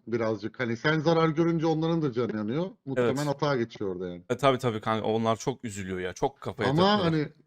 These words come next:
Speaker 1: bunu sen biliyorsundur diye düşünüyorum. İzleyicilerin de bilsin. Furu takımına verilecek benim tarafımdan en ufak bir zarar kendime vereceğim çok büyük bir zarardır. Çünkü en büyük destekçilerinizden biriyim.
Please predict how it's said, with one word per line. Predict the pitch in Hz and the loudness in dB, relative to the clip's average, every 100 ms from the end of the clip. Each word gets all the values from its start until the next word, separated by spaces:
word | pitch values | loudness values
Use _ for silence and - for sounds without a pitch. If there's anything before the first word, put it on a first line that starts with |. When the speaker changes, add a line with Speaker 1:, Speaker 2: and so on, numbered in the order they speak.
| _ 110 107 | _ -20 -18
Speaker 1:
bunu | 151 139 139 165 165 165 139 | -16 -14 -6 -4 -4 -8 -10
sen | 160 165 156 | -4 -2 0
biliyorsundur | 170 202 190 170 151 147 - _ _ - | 2 2 2 0 -4 -4 -8 _ _ -12
diye | 120 131 | -4 -2
düşünüyorum. | 120 - 180 | -4 -6 -4
İzleyicilerin | 180 135 151 131 156 | -2 -2 -4 -2 -2
de | 151 | -2
bilsin. | 135 127 185 208 240 _ | -4 -6 -8 -10 -14 _
Furu | 151 151 | -8 -4
takımına | 170 170 160 160 | -4 -4 -4 -2
verilecek | 160 165 151 170 170 _ | 0 -2 -2 -4 -6 _
benim | 143 175 | -2 -2
tarafımdan | 175 160 135 147 147 | 0 -2 -2 -4 -2
en | 170 185 | -2 -4
ufak | 151 160 143 - | -6 -4 -4 -4
bir | |
zarar | 127 151 196 175 | -4 -2 0 -2
kendime | 143 147 160 | -2 -2 0
vereceğim | 151 151 160 190 | 0 0 -2 -2
çok | 165 - | -4 -6
büyük | 131 123 | -10 -6
bir | |
zarardır. | 110 113 113 175 190 | -4 -2 -2 -4 -8
Çünkü | 147 160 | -4 -2
en | 165 | 0
büyük | 160 160 | -2 -2
destekçilerinizden | 147 147 143 - 143 131 139 147 | -4 -4 -8 -6 -6 -4 -2 -2
biriyim. | 147 160 214 | -2 -2 -6